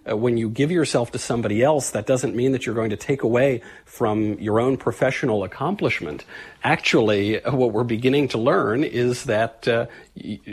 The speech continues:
to have a full life, you actually do have to give yourself over, uh, and not make everything just about your own selfish desire. And actually, only then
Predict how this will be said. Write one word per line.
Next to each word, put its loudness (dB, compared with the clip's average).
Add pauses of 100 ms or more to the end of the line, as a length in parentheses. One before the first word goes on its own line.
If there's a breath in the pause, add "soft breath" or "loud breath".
(120)
to -2
have 4
a 2
full 4
life, 0
you 2
actually 0
do 0
have 0
to -4 (380 loud breath)
give 2
yourself 2
over, -2 (300 loud breath)
uh, -6
and -2
not 2
make 2
everything 0
just 0
about 2
your 0
own 0
selfish -2
desire. 0
And -4
actually, 0
only 2
then 0